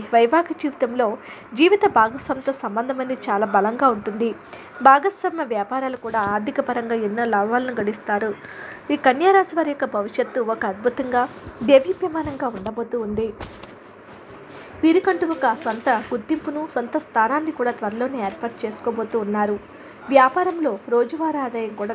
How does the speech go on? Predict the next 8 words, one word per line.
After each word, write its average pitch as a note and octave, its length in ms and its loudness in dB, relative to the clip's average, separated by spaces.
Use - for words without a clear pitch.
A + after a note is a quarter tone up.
విపరీతంగా A#3+ 560 -10
పెరుగుతుంది. G#3 520 -2
రవాణా E4 400 6
అనుకూలంగా C#4+ 560 -2
ఉంటుంది. A3+ 320 -6
కెరీర్లో B3+ 420 -2
కొత్త A#3 280 -2
శిఖరాలను D4 500 0